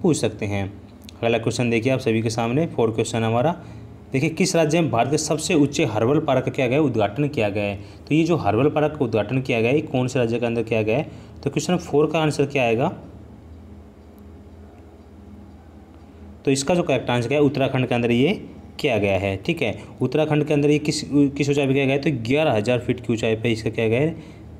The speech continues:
उद्घाटन किया गया है। ये ग्यारह हज़ार फीट की ऊंचाई पे ये स्थित है। तो फ़ोर का करेक्ट आंसर क्या है, ऑप्शन ए क्या हो जाएगा, इसका करेक्ट आंसर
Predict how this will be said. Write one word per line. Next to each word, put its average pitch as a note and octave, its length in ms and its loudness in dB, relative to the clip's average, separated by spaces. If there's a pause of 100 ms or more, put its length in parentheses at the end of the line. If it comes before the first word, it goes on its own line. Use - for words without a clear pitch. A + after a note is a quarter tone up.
(1000)
उद्घाटन A2+ 460 0
किया A#2+ 280 2
गया A2+ 120 2
है। C#3+ 180 4 (360)
ये D3+ 420 2
ग्यारह B2 160 2
हज़ार A2+ 160 4
फीट A2+ 180 -4
की A#2+ 60 0
ऊंचाई A2+ 220 2
पे A#2 100 0
ये C#3 260 0 (300)
स्थित A#2+ 300 -2
है। F#2 200 -2 (380)
तो A#2+ 60 0
फ़ोर C3 240 0
का C#3 100 -2
करेक्ट B2+ 240 0
आंसर B2 160 0
क्या B2+ 100 2
है, B2 80 2
ऑप्शन C3 280 0
ए B2+ 120 2
क्या C3 160 2
हो G#2+ 60 2
जाएगा, G#2+ 160 6
इसका A#2 380 0
करेक्ट A2+ 300 -2
आंसर A2 340 0